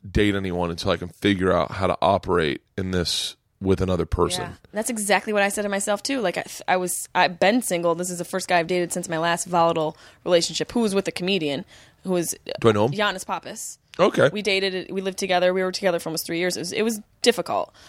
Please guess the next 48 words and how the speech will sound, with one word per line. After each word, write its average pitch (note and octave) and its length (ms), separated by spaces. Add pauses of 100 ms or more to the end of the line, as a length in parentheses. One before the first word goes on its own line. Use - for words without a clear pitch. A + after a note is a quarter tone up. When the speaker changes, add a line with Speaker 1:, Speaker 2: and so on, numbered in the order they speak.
(200)
Speaker 2:
So - 340
I, G3+ 240
after A3 260
that A3 160
relationship, G3+ 420
I F#3 40
was F#3 100
like, F3+ 100
"I, C3+ 100 (120)
I A#3 140
gotta F#3+ 160
figure F#3 260
out F3 180
what D#3 140
my G3+ 140
issues F3+ 340
are E3 340
Speaker 1:
Yeah. A2+ 180 (100)
Speaker 2:
before A3 300
I'm G3+ 80
able G3 300
to G3 140
even F#3 460 (440)
al-, - 280
allow G#3 380
somebody A3 320
into F3+ 120
my E3 100
life." - 400 (120)
Speaker 1:
Yeah. G#2+ 360 (160)
Speaker 2:
That's - 180
a - 60
big E4 160
step, - 320 (100)
and A#3+ 100
that's C4 140
a D4+ 40
big D4 180
thing D4+ 140
to B3 40
realize C4 360
as A#3 100
a, A3+ 120 (340)
as A3+ 160
a A3 60
human B3 280
being C#4 300
that A3 160